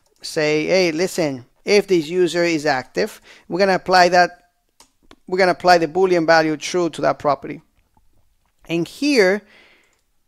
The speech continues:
we can bind, we can use, cl-, you know, be bind class, okay?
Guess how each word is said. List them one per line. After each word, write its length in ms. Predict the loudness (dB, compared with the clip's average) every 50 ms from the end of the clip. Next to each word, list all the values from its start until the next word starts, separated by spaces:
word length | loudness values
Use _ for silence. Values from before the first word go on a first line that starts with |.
| _ _ -6
we 160 | -4 -4 -2
can 260 | -2 -2 -2 0 2
bind, 540 | 2 4 4 4 4 4 2 0 -2 -4 -8 _ _ _ _ _ _ _ _ _ _ _ _ _ _ _ _ _ _ _ _
we 120 | -6 -6 -6
can 160 | -4 -2 -2
use, 320 | -2 0 -2 -2 -4 -6 -8 -10
cl-, 200 | -10 -12 -12 _ _ _ _ _ _ _ _ -6
you 140 | -4 -2
know, 140 | 0 -2 -2
be 180 | -2 -4 -6 -2
bind 520 | 2 4 4 4 4 4 2 0 -2 -6
class, 840 | -6 0 2 4 4 4 4 2 2 0 -2 -6 -12 -16 -18 -20 -20 _ _ _ _ _ _ _ _ _ _ _ _ _ _ _ _ _ _ _ _ _ _ _ -16
okay? 420 | -10 -4 -2 -2 -2 -2 -4